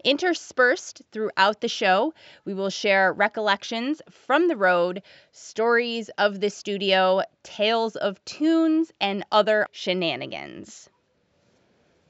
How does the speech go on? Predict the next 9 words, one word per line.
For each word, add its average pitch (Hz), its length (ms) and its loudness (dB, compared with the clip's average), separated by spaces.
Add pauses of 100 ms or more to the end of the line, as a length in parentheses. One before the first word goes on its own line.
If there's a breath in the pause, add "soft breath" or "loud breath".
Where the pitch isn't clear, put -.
(140)
Well, 233 500 4
that 214 520 -2
sure 214 260 -8
sounds 180 420 -10
like 170 280 -6
it's 175 200 -14
going 165 300 -10
to - 140 -20
be 160 340 -14